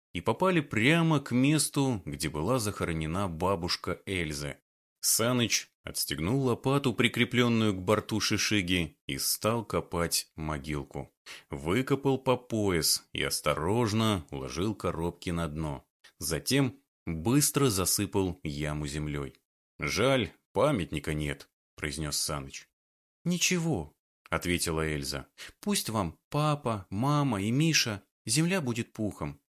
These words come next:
Я буду вас помнить». Она уже не плакала. Они постояли,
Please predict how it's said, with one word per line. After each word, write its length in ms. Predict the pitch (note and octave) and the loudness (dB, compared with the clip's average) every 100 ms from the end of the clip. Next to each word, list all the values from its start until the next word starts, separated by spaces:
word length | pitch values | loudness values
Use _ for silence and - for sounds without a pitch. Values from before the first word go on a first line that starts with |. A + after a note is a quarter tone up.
| _ _ _ | _ _ _
Я 200 | B2+ D3+ | -4 -2
буду 280 | C#3+ D#3 D3 | 0 -2 0
вас 220 | D3 D3 | 0 -2
помнить». 680 | - D#3 D3+ G2+ D2 - - _ _ _ _ _ _ _ | -2 0 0 0 -4 -8 -14 _ _ _ _ _ _ _
Она 260 | D#2+ F#2+ C3 | 0 2 2
уже 200 | C3 B2+ | 2 2
не 140 | B2+ | 2
плакала. 640 | A#2+ A2+ F#2+ D#2 - C2+ - _ _ _ - - | 0 2 2 0 -4 -8 -10 _ _ _ -14 -4
Они 220 | F#2+ D3 | 0 0
постояли, 1000 | A#2+ - - C#2+ C#2+ G#2 B2 A2+ G2 | 0 0 0 -2 0 2 2 2 0